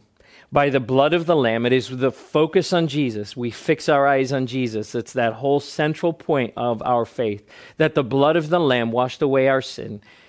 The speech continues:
that the blood of the Lamb is the, is the work of Jesus at the cross that redeemed our lives.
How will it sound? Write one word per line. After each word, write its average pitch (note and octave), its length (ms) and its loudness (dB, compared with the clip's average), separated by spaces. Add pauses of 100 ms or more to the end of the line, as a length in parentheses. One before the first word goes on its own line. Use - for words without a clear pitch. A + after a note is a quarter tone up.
(560)
that D3 160 2
the D3+ 80 2
blood C#3 320 2
of D#3 140 0
the D3+ 80 2
Lamb C#3+ 340 2
is B2+ 160 -4
the, B2+ 220 2 (200)
is C#3 220 2
the C3+ 100 4
work C3 440 2
of D#3+ 160 0
Jesus D3+ 420 -4
at D3+ 140 -2
the D3+ 80 -4
cross B2+ 380 -4
that C3+ 200 0
redeemed C3 760 -2
our B2 320 0
lives. A2 640 -6